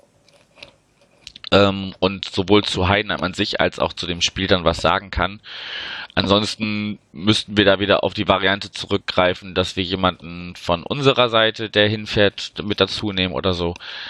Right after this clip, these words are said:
Aber wenn sich da jemand berufen fühlt und sagt, "Ich möchte da auch gerade ein paar Takte zu sagen, ich kenne mich in Heidenheim ein bisschen Haus aus oder, oder kenne jemanden, der jemanden kennt", dann vermittelt das gerne.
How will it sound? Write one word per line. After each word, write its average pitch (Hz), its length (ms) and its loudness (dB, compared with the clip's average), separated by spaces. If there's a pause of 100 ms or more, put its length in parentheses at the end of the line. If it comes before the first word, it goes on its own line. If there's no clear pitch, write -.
(320)
Aber 110 240 2
wenn 135 120 -2
sich - 120 -4
da 113 100 4
jemand 107 180 0
berufen 113 360 2
fühlt 107 360 6
und 101 180 -6
sagt, 98 360 0
"Ich 107 240 -12
möchte 101 220 0
da 95 100 6
auch - 140 4
gerade 95 220 0
ein 95 40 -14
paar 98 100 -4
Takte - 260 -4
zu 95 80 -8
sagen, 98 220 2
ich 80 100 -4
kenne 90 140 0
mich 92 100 -12
in 85 120 -6
Heidenheim 101 300 0
ein 87 40 -8
bisschen 87 280 -6
Haus 87 280 0
aus - 320 2
oder, 82 440 4
oder 73 180 2
kenne 98 260 -2
jemanden, 90 240 2
der 82 100 0
jemanden 80 240 -2
kennt", 95 300 0
dann 87 160 -6
vermittelt 104 400 0
das 107 160 0
gerne. 104 320 2